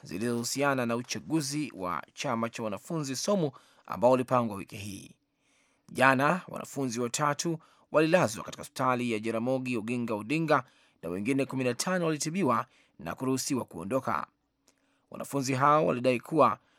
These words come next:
polisi walisababisha ghasia walipopambana na vikundi mbalimbali vya wanafunzi vinavyopigania katika serikali ya wanafunzi somu, ambao walikuwa kampeni kwenye hostel za wanafunzi.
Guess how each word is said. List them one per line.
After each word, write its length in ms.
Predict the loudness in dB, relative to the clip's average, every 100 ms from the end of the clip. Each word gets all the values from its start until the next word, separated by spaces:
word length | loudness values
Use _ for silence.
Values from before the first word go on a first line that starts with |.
| _ -8
polisi 540 | -2 2 2 2 -2 _ _ -12
walisababisha 600 | -6 0 2 2 2 0
ghasia 480 | 0 0 0 0 -2 _ _ -12
walipopambana 640 | -6 -4 0 2 4 4 4
na 100 | 2
vikundi 500 | 0 -4 -2 0 0
mbalimbali 640 | 2 2 0 -2 -2 -4
vya 140 | -6 -8
wanafunzi 640 | -6 -8 -6 -2 -2 -4 _ _ _ -12
vinavyopigania 680 | -4 -2 -2 -2 0 0 -2
katika 200 | -4 -6
serikali 680 | -6 -6 -2 0 0 -2 -6
ya 140 | -4 -2
wanafunzi 540 | -2 -4 -4 -4 -4
somu, 340 | -2 0 0 -4 _ _ _ -12
ambao 340 | -6 0 4
walikuwa 360 | 4 2 -2 -2
kampeni 680 | 0 -2 2 2 4 2 -2 _ _ _
kwenye 260 | -4 -2 0
hostel 720 | 0 -2 0 0 -2 -4 -4
za 180 | -4 -4
wanafunzi. 1000 | -4 -6 -6 -4 -4 -4 -6 -10 -16